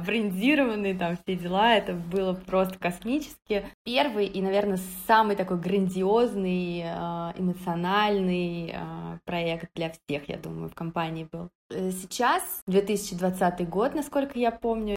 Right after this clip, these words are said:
и в компании сейчас работает уже, а, шестьсот плюс человек. То есть, э, компания развивалась очень быстро. Если говорить про четырнадцатый год, когда в компании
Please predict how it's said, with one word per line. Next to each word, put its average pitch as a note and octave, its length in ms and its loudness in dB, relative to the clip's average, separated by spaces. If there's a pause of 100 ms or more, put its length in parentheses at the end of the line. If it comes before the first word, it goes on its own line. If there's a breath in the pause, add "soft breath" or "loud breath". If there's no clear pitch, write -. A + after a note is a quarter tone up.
(100)
и G#3+ 120 0
в G#3+ 60 -6
компании B3+ 760 6
сейчас A3+ 600 4
работает G3+ 720 0
уже, F#3+ 680 2
а, F3 260 2
шестьсот G3 420 -2
плюс F#3 280 0
человек. D#3+ 560 -8 (280)
То G3 120 4
есть, F#3+ 360 2
э, F3+ 500 8
компания G#3+ 680 6
развивалась F#3+ 760 4 (280)
очень F#3 480 4
быстро. D3+ 500 -4
Если E3+ 300 2
говорить G3+ 340 4
про G#3 520 4
четырнадцатый A#3 600 -2
год, G3 300 4
когда F3+ 220 0
в F3+ 60 -8
компании F#3 800 0